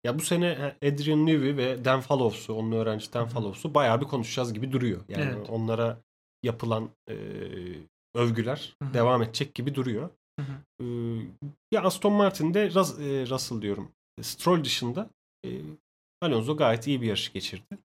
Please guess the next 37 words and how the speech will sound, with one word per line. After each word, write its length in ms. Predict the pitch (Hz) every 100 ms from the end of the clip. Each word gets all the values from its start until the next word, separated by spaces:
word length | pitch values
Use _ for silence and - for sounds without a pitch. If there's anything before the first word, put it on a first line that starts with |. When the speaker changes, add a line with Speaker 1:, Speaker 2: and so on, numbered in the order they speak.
| 165
Speaker 2:
Evet. 220 | 147 127 _ _ 135
Speaker 1:
Ve 80 |
güzel 340 | 131 135 120 147
bitirdi. 360 | - 107 101 - _ _
Speaker 2:
Çok 160 | -
iyi 40 | 165
Speaker 1:
Buradan, 180 | 190 175
Speaker 2:
yarış 220 | 214 -
geçirdi. 300 | 117 - 123 - _ _ _ -
Speaker 1:
buradan 340 | 156 185 196 196
haftanın 680 | 143 160 - 185 196 208 -
en 160 | 185 220
hızlı 260 | 190 156 151
takımına, 500 | 135 127 113 101 98
Ferrari'ye 560 | - 143 151 165 160 135
geçmek 400 | 117 - 120 113
istiyorum. 540 | - - 135 185 190 _ _ _ -
Ama 360 | 127 147 123 -
neyin 260 | 139 156 156
en 120 | 120
hızlısı? 500 | 120 117 117 175 185 _ -
Pit'in, 400 | 147 151 151 - _ _ _
pit 160 | - 165
stoplarının 480 | - 135 117 147 165
en 20 | 202
hızlısı. 180 | 277 226
Speaker 2:
Gerçekten 280 | - 294
ya. 280 | 240 214 190
Speaker 1:
<laughs> 0 |
Speaker 2:
Abi 440 | 175 262 349 302 - _ _ _
bir 300 | 180 175 -
denge, 340 | 285 330 370 370 381 -
bir 240 | 214 359
denge 340 | 330 339 392 453
tutturun 460 | - - - 156 143
ya. 240 | 143 262
Hani 200 | 196 269